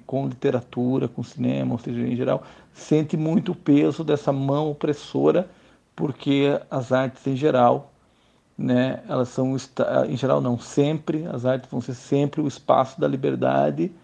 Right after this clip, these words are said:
é, pleno, né? E esse espaço cada vez mais parece que tá se, é, se escurecendo, é, diminuindo, né, a partir de uma força que é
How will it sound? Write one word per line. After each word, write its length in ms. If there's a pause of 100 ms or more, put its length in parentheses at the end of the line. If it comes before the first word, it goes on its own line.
(460)
é, 800
pleno, 480 (240)
né? 420
E 180
esse 200
espaço 500
cada 220
vez 240
mais 320
parece 400
que 60
tá 180
se, 500 (1400)
é, 180 (600)
se 500
escurecendo, 800 (640)
é, 500
diminuindo, 960 (380)
né, 580
a 120
partir 500
de 80
uma 180
força 480
que 220
é 380